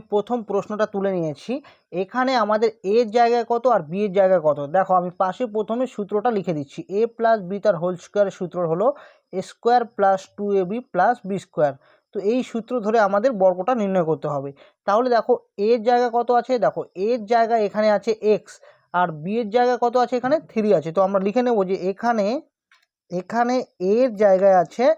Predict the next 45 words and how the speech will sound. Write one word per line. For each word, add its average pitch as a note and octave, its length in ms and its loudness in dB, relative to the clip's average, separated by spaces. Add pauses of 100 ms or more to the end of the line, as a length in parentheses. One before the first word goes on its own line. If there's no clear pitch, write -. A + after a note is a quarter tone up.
(240)
এক্স, - 180 -10 (600)
আর F3 80 -2 (140)
বি F#3+ 200 -4
এর A#3+ 160 0
জায়গায় A#3+ 320 2
কি B3 140 -2
আছে? A#3+ 140 -4 (140)
থ্রি G#3+ 240 -2 (120)
আছে। C#3+ 200 -12 (460)
তো - 40 -4 (100)
আমরা A3+ 140 0 (180)
এ - 20 0 (120)
আর A#3 140 0
বি A3 140 -4
এর A#3+ 120 -4
জায়গায় A#3+ 280 2
কি B3 160 -6
নিলাম B3 280 -2
সেটা A#3+ 160 -4
আমরা A#3+ 120 0 (180)
লিখে A#3+ 220 -2
নিলাম। B3 200 0 (600)
এবার G3+ 180 2 (100)
আমাদের A#3 240 2 (100)
বলেছে F#3+ 300 -2 (720)
যে F#3+ 140 0 (560)
এবং A#3 140 0 (220)
বর্গ A3+ 220 0 (120)
নির্ণয় G3+ 300 0
করি, C#3+ 160 -8 (300)
তাহলে A#3 260 2
আমাদের A3+ 260 0
এবার C4 140 0 (180)
বর্গ F#3+ 180 0 (120)
নির্ণয় F#3 280 -2
করতে D3+ 220 -8
হবে। D3+ 180 -8
তো - 120 0
আমরা F#3 200 0
লিখে G#3 200 0
নেব B3 120 0 (120)
যে A3+ 60 -2 (100)
সুতরাং F#3+ 420 2 (760)
এক্স - 200 -4 (180)
প্লাস A#3 260 2